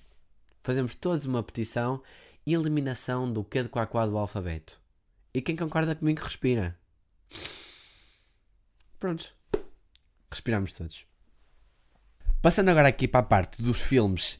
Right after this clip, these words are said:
e das séries, vamos criar aqui um pouco de polémica, que já sei que o pessoal vai ficar todo ofendido com o que eu vou dizer. Friends é overrated. Não é assim tão bom.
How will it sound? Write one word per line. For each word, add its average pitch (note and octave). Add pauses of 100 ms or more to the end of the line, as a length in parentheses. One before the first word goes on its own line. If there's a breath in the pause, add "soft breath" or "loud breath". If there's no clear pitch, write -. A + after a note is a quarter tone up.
e A#2+
das A2+
séries, G2 (360)
vamos A2+
criar A2+
aqui G#2+
um G2+
pouco G2
de -
polémica, F#2
que -
já F#2+
sei G2+
que -
o F#2
pessoal F#2
vai F#2
ficar F2+
todo G2
ofendido F#2
com F#2+
o F2+
que -
eu F#2
vou F#2
dizer. E2+ (1400 loud breath)
Friends G#2+ (260)
é A2+
overrated. F2 (800)
Não A#2+
é G2+
assim G2
tão F2+
bom. D#2+